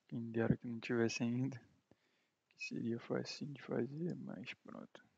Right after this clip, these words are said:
Agora já tá ficando difícil encontrar criaturas já pra minha, meu bestiário, criaturas disponíveis, tá,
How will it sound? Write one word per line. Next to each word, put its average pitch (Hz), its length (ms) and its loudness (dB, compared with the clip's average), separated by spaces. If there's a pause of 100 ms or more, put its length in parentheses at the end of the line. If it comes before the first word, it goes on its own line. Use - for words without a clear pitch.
(1120)
Agora 135 220 -2
já 143 140 -2
tá - 160 -2
ficando 139 340 -2
difícil 147 640 0 (1120)
encontrar 135 480 0
criaturas 127 640 4
já 131 160 6
pra - 180 -8
minha, 120 440 2 (1700)
meu 143 160 2
bestiário, 127 640 8
criaturas 120 500 2
disponíveis, 127 760 0
tá, 143 120 -6